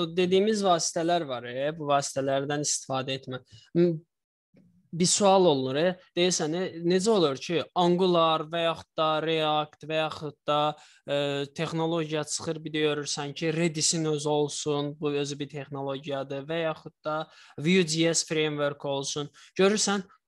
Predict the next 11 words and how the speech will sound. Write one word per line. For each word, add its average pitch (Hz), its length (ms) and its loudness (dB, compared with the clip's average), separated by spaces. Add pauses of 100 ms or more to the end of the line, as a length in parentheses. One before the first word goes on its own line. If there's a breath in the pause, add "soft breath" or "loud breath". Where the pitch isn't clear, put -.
(140)
nəticə 220 400 0
olaraq 240 320 4
H 214 240 2
T 208 80 4
M 208 160 4
L 240 80 6
istifadə 143 560 2
eləyir, 113 320 -10 (160)
amma 233 320 10 (240)
daha 240 240 6
sürətlidir. 120 720 -6